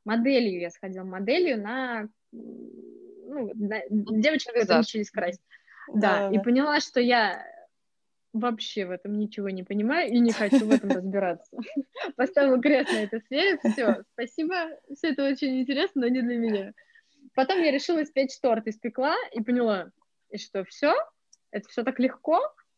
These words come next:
Speaker 1: Решила испечь
Speaker 3: <laughs>
Speaker 1: следующий торт. Испекла, такая, и чё? Всё так, всё так просто, что ли, правда?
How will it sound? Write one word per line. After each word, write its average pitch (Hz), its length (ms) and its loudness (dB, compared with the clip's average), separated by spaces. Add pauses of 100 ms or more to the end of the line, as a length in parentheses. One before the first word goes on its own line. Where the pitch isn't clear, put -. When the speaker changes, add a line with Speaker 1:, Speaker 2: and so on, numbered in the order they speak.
(380)
Speaker 1:
Решила 226 400 6
испечь 311 240 -2
Speaker 3:
<laughs> - 40 -10
Speaker 1:
следующий 285 480 4
торт. 247 300 0 (420)
Испекла, 214 600 -4
такая, 208 500 -6 (120)
и 226 140 -2
чё? 185 500 -8
Всё 262 160 -6
так, 233 240 -4
всё - 180 0
так - 180 -2
просто, 254 460 2
что - 160 -2
ли, 233 100 0
правда? 262 640 0